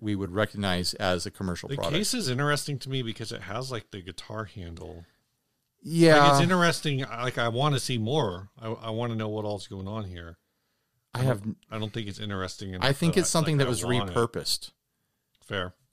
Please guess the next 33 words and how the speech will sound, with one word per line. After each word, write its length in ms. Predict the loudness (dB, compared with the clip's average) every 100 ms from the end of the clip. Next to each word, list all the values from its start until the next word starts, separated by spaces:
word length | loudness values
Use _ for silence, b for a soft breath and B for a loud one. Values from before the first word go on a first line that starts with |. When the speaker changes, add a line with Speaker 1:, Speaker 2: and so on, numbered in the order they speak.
| -2
Speaker 1:
It 80 | 0
looks 220 | 0 0
repurposed 560 | -2 0 -2 0 -6
to 100 | -6
me. 160 | -6 -6
Like, 180 | -6 -2
this, 240 | 0 0 -4
this, 360 | -2 -2 -2 -10 _ _
like, 300 | 2 2 0 -18 _ _ _ _ _ _ _ _ _ _ _ _ _ _ _
like 200 | 0 2
an 120 | 0
air, 240 | 2 2 2
like, 260 | 2 0 -2 -20 _
this 320 | -2 2 2 2
held 260 | 0 2
an 80 | 2
airsoft 480 | 2 2 2 0 -2
gun 180 | -8 -6
or 60 |
something 240 | -8 -10 -12
like 120 | -14 -14
that, 200 | -16 -18 _ _ _ _
you 120 | -4
know? 240 | -2 -4 -6 _ _ _ _ _ _ _ _ _ _ _ _ _ _ _ _ _ _ _ _ _ _ _ _ _ _ _ _ _ _ _ _ _
Or 140 | 2 6
maybe 260 | 6 4
it 60 | 4
held, 320 | 4 2 2
like, 280 | 2 2 2
a 180 | -2 -2
mixing 380 | -2 -2 -4
board. 340 | -4 -8 -12 -16 _ _ _ _ _ _ _ -4
Speaker 2:
I, 200 | -2